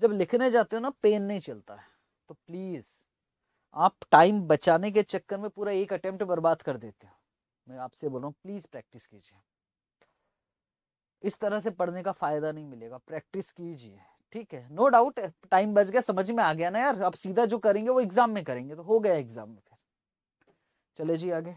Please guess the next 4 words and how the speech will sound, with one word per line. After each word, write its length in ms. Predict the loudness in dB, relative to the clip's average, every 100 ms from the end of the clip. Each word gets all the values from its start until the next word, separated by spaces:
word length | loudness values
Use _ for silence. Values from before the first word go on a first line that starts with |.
| _
लेक्चर 340 | -18 -16 -16 -16
बंद। 260 | -16 -20 _ _ _
यस, 80 | _ _ _ _ _ _ _ _ _ _ _ _ _ _ _ _ _ _ _ _
अब 160 | 6